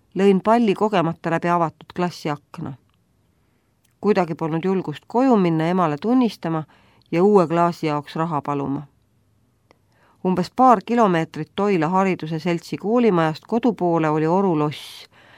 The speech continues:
millest lahingud mõnda korda üle rullusid. Mõtlesin, et küllap seal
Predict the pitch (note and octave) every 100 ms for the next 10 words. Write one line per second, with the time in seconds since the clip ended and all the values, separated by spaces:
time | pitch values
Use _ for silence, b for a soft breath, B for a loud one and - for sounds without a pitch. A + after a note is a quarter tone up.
0 | b _ D#3+ D#3 - G3+ B3+ A3 D3+ D#3
1 | E3+ F#3+ D#3+ C#3+ E3 D3 D#3 D#3+ D3 D3+
2 | C#3+ B2 D3 D3 - b b b b b
3 | b b b b b b b A#3+ C4+ A3+
4 | G#3+ G3 - C4 B3+ G#3 - G#3+